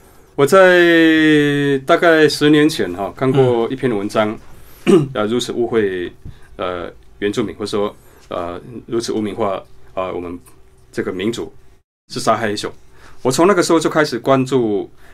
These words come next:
Speaker 1: 台湾黑熊保育的这个议题。
Speaker 2: 嗯。
Speaker 1: 那，呃，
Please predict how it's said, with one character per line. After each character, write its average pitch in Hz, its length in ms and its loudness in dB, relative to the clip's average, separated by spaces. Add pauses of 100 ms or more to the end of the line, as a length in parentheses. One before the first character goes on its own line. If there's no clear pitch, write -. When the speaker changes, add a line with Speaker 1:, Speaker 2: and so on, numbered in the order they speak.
(140)
Speaker 1:
台 117 140 2
湾 135 220 4
黑 143 160 2
熊 101 200 -6
保 90 220 -6
育 120 80 -2
的 104 120 -4
这 110 100 -8
个 107 80 -8
议 107 100 -4
题。 - 160 -14 (420)
Speaker 2:
嗯。 135 200 -2 (360)
Speaker 1:
那， 139 460 2 (1300)
呃， 135 400 4